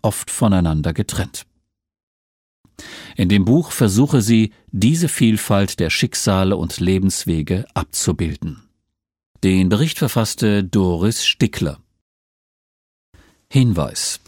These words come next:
Am zwanzigsten November zweitausendachtzehn wird Angelika Rieber ihr Buch Rettet wenigstens die Kinder in der Deutschen Nationalbibliothek Adickes Allee eins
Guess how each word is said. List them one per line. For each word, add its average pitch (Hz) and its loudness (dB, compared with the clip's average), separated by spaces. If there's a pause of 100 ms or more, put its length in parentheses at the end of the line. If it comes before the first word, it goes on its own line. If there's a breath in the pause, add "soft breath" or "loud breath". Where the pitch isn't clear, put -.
(360)
Am 104 4
zwanzigsten 143 2
November 101 0
zweitausendachtzehn 92 0
wird 120 -2
Angelika 117 2
Rieber 107 2
ihr 98 2
Buch 107 0 (320 loud breath)
Rettet 117 0
wenigstens 117 0
die 117 2
Kinder 87 0 (300 loud breath)
in 92 0
der 85 0
Deutschen 117 2
Nationalbibliothek 101 0
Adickes 110 0
Allee 90 0
eins 87 -2